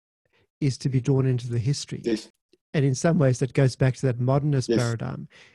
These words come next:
Speaker 1: If you are in continuity with this history, then,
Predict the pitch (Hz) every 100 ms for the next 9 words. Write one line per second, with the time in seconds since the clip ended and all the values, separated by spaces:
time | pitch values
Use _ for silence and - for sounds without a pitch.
0 | _ - 160 - 135 139 196 226 151 139
1 | 131 - 139 - 139 135 127 131 120 113
2 | 123 - - 170 - - - - 175 -
3 | _ _ _ _ _ - 123 127 131 131
4 | 123 123